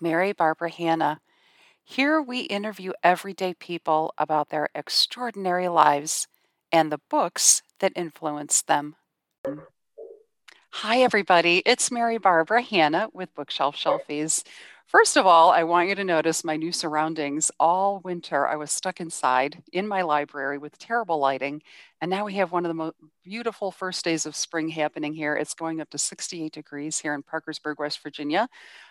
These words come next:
Uh, so I'm enjoying being out on my sunny porch, natural sunlight, kind of back in my environment.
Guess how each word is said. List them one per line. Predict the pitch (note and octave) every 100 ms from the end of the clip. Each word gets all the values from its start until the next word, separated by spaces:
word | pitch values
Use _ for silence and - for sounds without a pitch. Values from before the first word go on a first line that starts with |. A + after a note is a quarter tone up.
| -
Uh, | F#3 F3 E3+ E3+ F3
so | - F#3
I'm | D#3+ D#3
enjoying | D3+ F#3+ G3+ G#3 G3
being | F3+ E3+
out | E3 F3+
on | E3+
my | D3+
sunny | D#3+ - C4 B3+
porch, | - G#3+ G#3 G3 - F3
natural | F#3+ G3+ - F#3
sunlight, | F3 - D#3+ D#3+ D#3 D#3
kind | - F3+
of | D#3
back | D#3+ D#3 -
in | D3+
my | D3
environment. | C#3+ C#3 C3+ D#3 C#3+ C#3